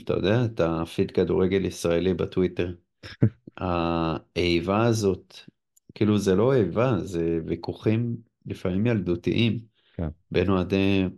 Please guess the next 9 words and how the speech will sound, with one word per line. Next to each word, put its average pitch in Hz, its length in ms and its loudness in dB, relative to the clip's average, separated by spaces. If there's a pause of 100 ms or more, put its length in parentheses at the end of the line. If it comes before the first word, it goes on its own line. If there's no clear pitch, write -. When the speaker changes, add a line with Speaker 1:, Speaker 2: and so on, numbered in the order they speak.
Speaker 1:
מכבי 92 380 0
תל 87 200 0
אביב, 107 440 0 (160)
או 80 140 -6
לאוהדי 85 380 0
מכבי 98 320 -2
חיפה. 107 420 -4 (1000)
Speaker 2:
כן. - 100 -10 (1000)
Speaker 1:
אה, 82 440 -4